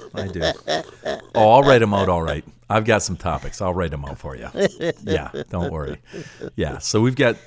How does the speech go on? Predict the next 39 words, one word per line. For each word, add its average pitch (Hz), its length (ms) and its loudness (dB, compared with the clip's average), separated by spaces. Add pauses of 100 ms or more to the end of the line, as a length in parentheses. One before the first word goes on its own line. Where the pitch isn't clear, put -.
(120)
you - 140 -8
know, 110 120 2
ten 120 180 -2
or - 20 -2
twelve, 127 280 2
but 104 60 -2
we 104 120 -2
got 107 160 0
fifty-two 113 400 -4
weeks. 127 320 -2
So 98 240 0
we 104 200 -2
need 131 320 -2
you. - 200 -6 (120)
We 95 160 -4
need 113 220 0
you 127 80 -4
desperately 104 520 -4
to 92 60 -4
help 101 240 -4
us 151 200 -8
and 82 100 -6
send 104 240 -4
those 101 220 -6
in 139 160 -6 (480)
and, 90 400 -4
uh, 87 220 -4
help 98 180 -6
us 95 100 -10
carry 98 300 -4
on 95 100 -4
with 92 100 -6
those 92 180 -8
things 92 160 -4
that 87 100 -6
are 85 60 -4
relevant 85 400 -4
to 85 100 -8
you. 78 180 -4